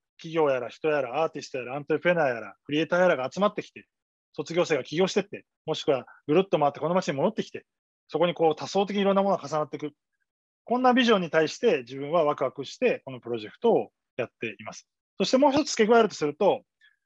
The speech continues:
あの、教育界に少し足踏み入れて思うんですけれども、学校をですね、中から変えていくのって本当大変なんだなと思います。で、これ自身は小さな事例です。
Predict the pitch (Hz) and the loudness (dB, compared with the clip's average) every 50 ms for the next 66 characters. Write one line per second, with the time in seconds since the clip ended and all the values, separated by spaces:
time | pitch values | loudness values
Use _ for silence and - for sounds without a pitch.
0 | _ _ _ 143 139 139 143 139 135 135 135 135 _ _ _ _ _ _ _ _ | _ _ _ -8 -8 -6 -6 -8 -8 -10 -10 -14 _ _ _ _ _ _ _ _
1 | _ _ _ _ _ _ _ _ _ _ _ _ - - 226 247 247 - - 196 | _ _ _ _ _ _ _ _ _ _ _ _ 2 4 4 4 4 2 2 0
2 | 170 147 - - 202 180 185 160 147 - 185 180 180 180 175 175 170 165 156 156 | 0 0 -4 -6 -4 0 0 -2 -2 -2 -6 -6 -6 -6 -6 -4 -6 -4 -4 -4
3 | 139 147 156 147 131 110 - - 120 107 104 110 123 147 139 120 - _ _ _ | -4 -4 -6 -6 -6 -10 -12 -12 -12 -12 -12 -6 0 0 0 0 -2 _ _ _
4 | _ _ _ _ _ _ _ _ _ _ _ _ - - _ _ - 113 139 139 | _ _ _ _ _ _ _ _ _ _ _ _ -20 -20 _ _ -2 0 0 0
5 | - - _ 233 240 240 240 226 190 208 220 226 226 233 240 233 202 165 - - | 0 0 _ 6 6 8 8 6 4 4 4 4 4 4 4 2 0 -2 -6 -10
6 | 120 110 101 - _ _ _ _ _ _ _ - 175 233 277 269 240 233 180 - | -18 -20 -20 -20 _ _ _ _ _ _ _ -2 -2 -2 -2 2 2 2 2 2
7 | - 156 151 165 156 160 143 - 117 160 185 - - 190 214 220 233 240 190 147 | 0 -2 -2 -2 -6 -10 -10 -10 -12 -14 -12 -4 -2 0 0 0 0 -2 -2 0
8 | 143 151 151 - 120 113 113 113 107 - - _ _ _ _ _ _ _ _ _ | -2 -2 -4 -6 -16 -18 -18 -20 -20 -20 -20 _ _ _ _ _ _ _ _ _
9 | _ _ _ _ 160 - 196 220 247 262 247 226 285 240 170 - - 262 269 226 | _ _ _ _ -6 0 2 2 2 2 2 2 2 2 2 2 0 -4 -2 0
10 | - 185 156 135 117 120 135 147 156 151 160 151 - - _ | 2 0 0 0 -2 -2 0 2 2 2 2 -2 -6 -10 _